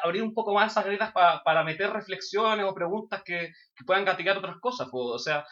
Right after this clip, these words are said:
yo pienso, por ejemplo, a donde yo trabajo ahora, que todavía no ha pasado el dieciocho, pero me, no, me contaba el Mario, ¿cierto? Que, que estuvo acá invitado hace algunos capítulos, que siempre se hace en esta época, parece, eh, una fiesta como más multicultural,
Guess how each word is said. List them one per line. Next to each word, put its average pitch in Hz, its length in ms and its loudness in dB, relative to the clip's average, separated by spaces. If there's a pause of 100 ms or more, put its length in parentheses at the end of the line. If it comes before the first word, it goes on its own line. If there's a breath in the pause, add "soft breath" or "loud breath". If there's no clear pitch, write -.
(560 loud breath)
yo 147 140 -2
pienso, 196 240 2
por 190 80 2
ejemplo, 190 560 0 (200)
a 123 80 0
donde 127 160 -2
yo 156 100 -4
trabajo 180 340 2
ahora, 175 360 4
que 127 100 -12 (120)
todavía 120 260 0
no 151 60 -4
ha - 20 -10
pasado 143 240 0
el 151 60 -2
dieciocho, 160 380 -8
pero 143 220 -6 (120)
me, 127 160 -8
no, 131 220 -6
me 131 120 -12
contaba 143 340 0
el 160 80 -2
Mario, 180 300 2
¿cierto? 180 360 -6
Que, 127 260 -12
que 131 80 -14
estuvo 135 200 -6
acá 139 160 -2
invitado 143 720 -2
hace 139 200 -10
algunos 147 240 -8
capítulos, 170 440 -6 (420 soft breath)
que 143 380 0
siempre 180 320 -4
se 202 80 0
hace - 140 -2
en 190 60 -2
esta 190 200 0
época, 190 220 0
parece, 196 460 0 (160)
eh, 143 440 -2
una 160 200 -2
fiesta 190 260 -4
como 156 180 -4
más 175 180 -2
multicultural, 175 800 -2